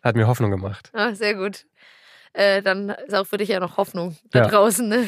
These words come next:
Speaker 2: In, in dieser Liebeswelt. Hast du eine Anekdote vorbereitet vielleicht?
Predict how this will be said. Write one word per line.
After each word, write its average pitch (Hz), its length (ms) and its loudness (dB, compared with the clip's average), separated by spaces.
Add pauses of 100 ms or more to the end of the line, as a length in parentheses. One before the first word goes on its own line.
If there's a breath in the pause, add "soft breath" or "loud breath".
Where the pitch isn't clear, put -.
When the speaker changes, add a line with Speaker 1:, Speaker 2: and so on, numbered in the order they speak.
Speaker 2:
In, 214 260 0
in 233 140 -2
dieser 220 220 2
Liebeswelt. 202 580 -2
Hast 240 180 0
du 370 60 2
eine 311 160 4
Anekdote 254 480 2
vorbereitet 320 640 2
vielleicht? 349 480 -4